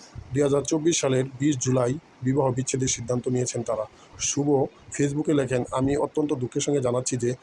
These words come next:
আমি আর অর্পিতা, আমরা হয়তো বন্ধু হিসেবেই ঠিক আছি, জীবনসঙ্গী হিসেবে নয়। আমরা বিশ জুলাই এই সিদ্ধান্তে উপনীত হয়েছি। বন্ধুত্বটুকু নিয়ে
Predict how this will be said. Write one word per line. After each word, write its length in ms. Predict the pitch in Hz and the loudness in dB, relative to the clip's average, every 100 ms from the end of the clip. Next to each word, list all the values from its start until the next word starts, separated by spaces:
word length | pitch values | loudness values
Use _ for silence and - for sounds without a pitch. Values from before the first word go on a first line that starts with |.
| - - | -16 -4
আমি 180 | 127 135 | 0 2
আর 120 | 131 | 2
অর্পিতা, 360 | 131 131 123 127 | 0 -2 -2 0
আমরা 220 | 117 123 | 0 0
হয়তো 280 | 117 120 120 | 0 -2 -2
বন্ধু 280 | 120 120 127 | 0 2 2
হিসেবেই 320 | 120 123 120 | 2 0 -2
ঠিক 180 | - 127 | -2 -2
আছি, 240 | 113 - 110 - - - | -2 -2 -6 -10 -20 -6
জীবনসঙ্গী 520 | 127 151 151 156 147 | 0 2 2 2 0
হিসেবে 280 | 135 135 131 | 0 0 0
নয়। 200 | 120 110 - - - 127 | 0 -2 -6 -20 -6 0
আমরা 300 | 131 143 139 | 2 2 2
বিশ 340 | 92 135 151 | 0 0 0
জুলাই 320 | 139 135 135 | 0 2 2
এই 120 | 135 | 0
সিদ্ধান্তে 440 | 131 139 135 127 139 | 0 -2 0 0 0
উপনীত 240 | 143 139 127 | 0 -2 -2
হয়েছি। 380 | 120 - 123 127 - - - | -4 -4 -6 -8 -12 -20 -4
বন্ধুত্বটুকু 680 | 131 151 139 147 143 147 143 | 0 2 2 0 -2 0 2
নিয়ে 280 | 139 131 | 2 2